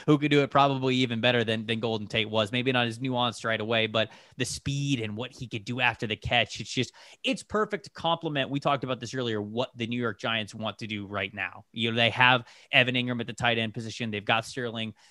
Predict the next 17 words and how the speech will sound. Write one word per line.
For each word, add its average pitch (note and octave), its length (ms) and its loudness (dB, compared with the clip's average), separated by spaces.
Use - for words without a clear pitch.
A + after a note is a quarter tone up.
Shepard B2 460 2
to, B2 180 0
to, C#3+ 200 -2
to B2+ 160 -4
run B2+ 200 2
the B2 60 0
good A2+ 160 0
routes A2+ 300 2
for A#2+ 180 -2
you. A2+ 100 0
They've G#2+ 160 -4
got A2+ 220 0
Slayton A#2 240 -4
to A2 80 -6
stretch A2 320 -2
the - 80 -16
field. G#2+ 360 -2